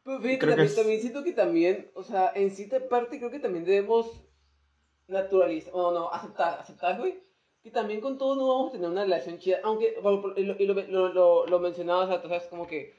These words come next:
Speaker 1: o sea, porque no siempre como los desacuerdos o cosas incómodas o así, ¿sabes?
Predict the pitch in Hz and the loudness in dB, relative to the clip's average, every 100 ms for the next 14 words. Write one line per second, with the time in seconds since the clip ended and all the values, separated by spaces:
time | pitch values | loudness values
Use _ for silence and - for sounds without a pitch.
0 | _ _ _ _ _ _ - 202 185 180 | _ _ _ _ _ _ -6 2 6 10
1 | 175 170 165 156 151 - - 208 208 202 | 10 10 10 10 8 4 0 2 4 2
2 | 202 226 220 262 254 269 277 262 - 202 | 4 4 4 2 0 -2 0 0 -2 0
3 | 185 175 160 - - 160 160 156 170 175 | 2 4 2 0 -8 -18 -16 -2 2 2
4 | 202 208 - 170 175 156 147 160 175 170 | 2 -2 -4 -6 -4 -6 -2 0 4 4
5 | 165 165 165 - 147 147 196 214 226 254 | 4 2 -4 -8 -8 -6 -8 -6 -6 -6